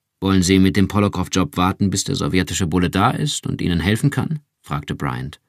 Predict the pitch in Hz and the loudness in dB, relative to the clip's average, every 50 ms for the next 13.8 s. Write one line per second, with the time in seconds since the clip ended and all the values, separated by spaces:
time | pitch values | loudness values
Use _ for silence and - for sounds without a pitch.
0 | _ _ _ _ _ _ _ _ _ _ _ _ - 98 110 113 113 - - - | _ _ _ _ _ _ _ _ _ _ _ _ -4 -2 0 0 -2 -4 -12 -10
1 | - - 98 98 87 - - - 80 - 78 - - 80 78 87 98 85 76 - | -6 -2 0 0 -2 -2 -2 -4 -4 -2 -4 -4 -6 -4 -2 -2 -2 -2 -2 -6
2 | - 55 - - - - - - - - - - 95 - 104 110 101 - - - | -10 -14 -14 -16 -20 -20 -20 -20 -20 -14 -8 -4 -2 0 0 2 0 2 2 4
3 | 139 143 120 71 - 87 90 87 90 92 90 - 80 - - - - - - - | 4 4 4 2 0 -2 0 0 2 0 0 0 -4 -6 -8 -12 -12 -14 -18 -18
4 | - - 98 - - - _ _ _ _ _ - - 135 - 185 208 214 - 147 | -18 -18 -18 -18 -20 -20 _ _ _ _ _ -6 -2 0 2 2 2 2 2 2
5 | - - - - - 135 143 131 - 65 90 - - 82 78 78 90 92 92 - | 0 0 0 2 4 4 2 2 2 -2 -2 -2 -2 -4 -4 -2 -2 -2 0 2
6 | - 143 135 120 90 101 101 - 104 98 92 107 107 117 113 90 90 87 - - | 4 4 4 4 4 2 2 2 2 2 2 2 2 2 2 4 2 2 0 -4
7 | - - - - - - - - - - - - - - 120 117 120 117 113 101 | -14 -20 -20 -20 -20 -20 -16 -10 -8 -6 -4 -2 0 0 2 4 4 4 4 4
8 | 104 120 123 110 107 107 104 110 - - - - 117 107 107 117 - 120 120 - | 4 4 4 6 6 6 4 4 2 2 2 2 4 4 4 2 2 0 0 0
9 | - 110 113 117 110 - 107 107 - - - 117 113 110 104 107 101 95 90 - | 2 2 2 2 2 0 -2 -4 -2 0 2 4 4 4 4 4 2 2 2 4
10 | 113 113 95 - - 90 90 87 82 76 - - - - 64 - - - - 85 | 6 6 4 4 2 0 0 0 0 -2 -6 -8 -8 -6 -4 -4 -4 -2 -2 -4
11 | 76 80 73 65 - 55 - - 64 57 - - - - - - - _ _ _ | -4 -4 -4 -4 -6 -8 -10 -12 -12 -12 -10 -8 -6 -8 -8 -8 -12 _ _ _
12 | _ _ _ _ _ _ _ _ _ _ - - 85 87 90 90 87 - 113 113 | _ _ _ _ _ _ _ _ _ _ -6 -2 0 2 4 4 4 6 6 6
13 | 117 110 107 131 - - 60 57 - - - - - - - - | 6 6 6 4 4 2 0 -2 0 2 2 2 2 0 -4 -8